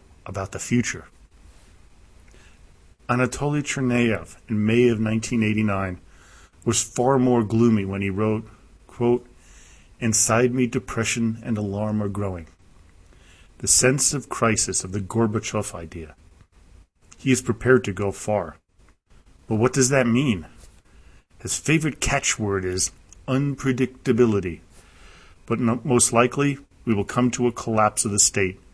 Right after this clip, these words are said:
and something like chaos." Many discuss Gorbachev's personality when talking about the puzzling decisions he made. One observation is that he was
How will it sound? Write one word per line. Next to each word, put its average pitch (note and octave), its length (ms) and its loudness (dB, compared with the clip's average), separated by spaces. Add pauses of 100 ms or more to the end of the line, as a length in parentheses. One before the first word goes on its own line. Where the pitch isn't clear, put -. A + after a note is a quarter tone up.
(480)
and G2+ 100 -6
something F2+ 560 -2 (300)
like G2+ 200 -4
chaos." F2 720 -4 (1900)
Many A3+ 360 4
discuss D#3+ 380 0
Gorbachev's B2 640 0
personality A#2 840 0
when F#2 160 -10
talking A2 400 -4
about G2 280 -4
the A2 60 -12
puzzling A#2+ 560 -2
decisions A2 480 -2
he F#2 100 -10
made. E2+ 260 -14 (1040)
One G3+ 180 2
observation A#2 760 2
is A2+ 200 -6
that A2+ 140 0
he A2+ 80 4
was G#2+ 260 0